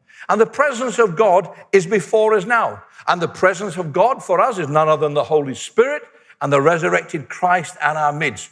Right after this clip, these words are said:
So we don't have to travel. We don't have to cross any more rivers. We don't have to cross any more seas. In Christ, we have arrived. We are in the promised land, and he is our mercy seat. He is our provision. He is our resurrection.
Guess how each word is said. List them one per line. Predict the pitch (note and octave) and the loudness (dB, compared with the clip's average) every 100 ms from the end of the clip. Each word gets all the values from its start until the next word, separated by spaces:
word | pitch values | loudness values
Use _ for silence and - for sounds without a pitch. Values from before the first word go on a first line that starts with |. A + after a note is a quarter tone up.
| _ - | _ -2
So | A3+ | 0
we | B3+ D#4 | 2 0
don't | D#4 G#3+ | 0 -2
have | A3 F3+ - | -2 -2 -4
to | |
travel. | - - A3+ F#3+ C#3 G#2 - _ _ | -6 -4 -2 -2 -4 -8 -12 _ _
We | A#3 | 0
don't | C#4+ | 0
have | C4 B3 | -2 -2
to | G3 | -4
cross | - A3+ A3 - | -2 -2 0 0
any | G#3+ G3+ | 0 2
more | F#3 F3 C#3 | 2 2 0
rivers. | D#3 F3 F#3 - - - | 0 2 0 -4 -10 -2
We | A3 | 0
don't | C4+ | 0
have | A#3 | -2
to | F#3+ | -4
cross | - A3+ F#3 | -2 -4 -2
any | A#3 G3+ | 0 2
more | F#3+ F3+ E3 | 2 2 0
seas. | - D#3 F3 F3 - _ - - | -4 -4 -2 -4 -8 _ -18 0
In | C4+ D4 G#3 | 0 0 -6
Christ, | - C4 A#3 D#3+ F3 - _ _ _ | -6 -2 -2 -2 -6 -10 _ _ _
we | D3 G3+ A#3+ | 0 2 2
have | F3 G3+ G3+ | 2 0 2
arrived. | G3 G3 A#3 F#3+ D3+ C3+ - _ | 2 2 2 0 -2 -6 -14 _
We | A3 | 2
are | F#3 E3+ A#3 | 4 2 0
in | D#4 | 2
the | C4 | 0
promised | - F#3 C#3+ C3 - | 2 -2 -2 -4 0
land, | C#3+ D#3+ F#3+ C#3+ - - | 2 2 -2 -8 -10 -4
and | F#3 | -2
he | D#3 C#4+ C#4+ | -2 -2 2
is | A3+ G3 | 2 2
our | D#3+ | 0
mercy | D3 D3 C#3+ C#3+ A#2 | 0 0 0 -4 -14
seat. | - A2+ G#2 _ _ _ - _ | -12 -14 -14 _ _ _ -20 _
He | D4 D4 | 0 2
is | G#3+ | 4
our | G3+ F3+ | 4 2
provision. | - F3 B2+ D3+ A#2+ G#2+ - - | 0 -4 -2 -4 -4 -8 -12 -4
He | C#4 | 0
is | D#4 B3 | 0 0
our | A3 G3 | 0 0
resurrection. | F3 E3 D#3 C#3 G3 - - B2 G2+ | 0 0 0 0 0 -2 -6 -6 -6